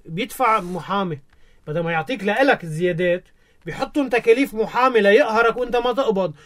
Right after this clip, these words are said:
وبيطلعوا لي بنغمة، شي بيقولوا لي: "ميتين المالكين"، يعني الورثة مش معتبرينهم.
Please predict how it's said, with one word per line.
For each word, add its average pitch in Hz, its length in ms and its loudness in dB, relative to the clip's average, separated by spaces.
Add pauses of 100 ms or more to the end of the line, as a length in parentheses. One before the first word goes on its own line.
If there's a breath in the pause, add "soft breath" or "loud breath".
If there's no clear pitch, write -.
(320 soft breath)
وبيطلعوا 220 460 2
لي 254 80 4
بنغمة، 202 480 0
شي 240 200 -8
بيقولوا 240 340 8
لي: 226 380 8
"ميتين 226 600 0
المالكين"، 208 680 0
يعني 156 380 -10
الورثة 196 640 0
مش 196 180 -8
معتبرينهم. 185 680 -2